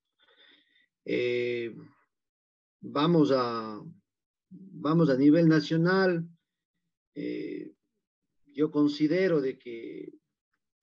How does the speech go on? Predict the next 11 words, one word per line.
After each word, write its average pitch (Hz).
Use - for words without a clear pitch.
la 117
federación 156
está 147
haciendo 165
un 139
buen 170
trabajo. 180
Hay 165
los 151
campeonatos 147
suficientes. 165